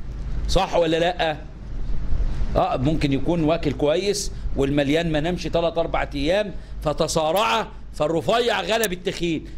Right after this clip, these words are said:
بس لا من أجل التخن ولا من أجل ال-، الرفع، وإنما من أجل أمور أخرى عرضت لهما جعلت هذا الرفيع يغلب هذا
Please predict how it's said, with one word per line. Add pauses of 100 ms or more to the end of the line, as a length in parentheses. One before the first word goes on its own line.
(120)
بس
لا
من
أجل
التخن
ولا
من
أجل (440)
ال-،
الرفع، (220)
وإنما
من
أجل
أمور
أخرى (240)
عرضت
لهما (460)
جعلت (120)
هذا
الرفيع (440)
يغلب
هذا